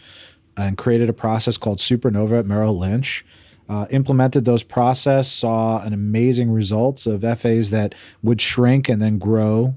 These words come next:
with, with better experience in their target markets. And then he, you know, he wrote a book about it. He has an organization now. But there was a second book called Supernova Teams. And that was written by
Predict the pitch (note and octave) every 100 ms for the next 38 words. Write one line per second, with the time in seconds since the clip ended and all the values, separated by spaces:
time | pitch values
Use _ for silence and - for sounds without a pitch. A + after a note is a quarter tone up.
0 | - G#2 A2 - G#2+ A2 G2+ - - _
1 | C3+ C3 B2 - - A#2+ A#2 B2 C3+ -
2 | B2+ B2+ A#2 A2 G#2+ G#2 G2+ G2 F#2 G#2
3 | D#3 E3+ - - - - - - - -
4 | _ _ C3+ D#3 E3 E3+ E3+ E3 E3+ D#3
5 | C#3+ - A2+ A#2 G2+ C#3 D#3+ C#3+ C#3 C#3
6 | C#3 C3 B2 - B2+ B2+ A2+ A#2 A#2 A#2
7 | A2+ E3 F3 - G2 F2 D#2+ - - -
8 | C3+ F#3+ F3+ F3+ - A3 A3+ D3+ A2+ G#2
9 | F2+ - _ - A2+ - E3 E3 C#3+ C#3
10 | B2 A2+ - D3 F2+ C#2 - - _ _
11 | _ _ _ _ _ _ - - A#2+ D3
12 | D#3 B2+ D3+ B2 B2 A#2+ A#2